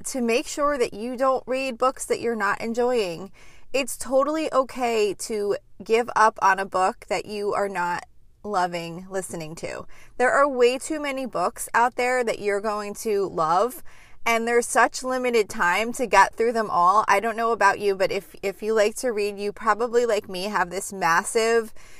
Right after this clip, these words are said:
to-be-read list that is just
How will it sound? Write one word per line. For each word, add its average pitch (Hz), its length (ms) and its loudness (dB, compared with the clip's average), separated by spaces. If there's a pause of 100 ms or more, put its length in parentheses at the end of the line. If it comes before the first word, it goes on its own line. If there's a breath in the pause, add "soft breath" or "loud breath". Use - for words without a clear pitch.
(200 soft breath)
to-be-read 214 560 4
list 247 560 2
that 202 300 10
is 196 280 0
just - 580 0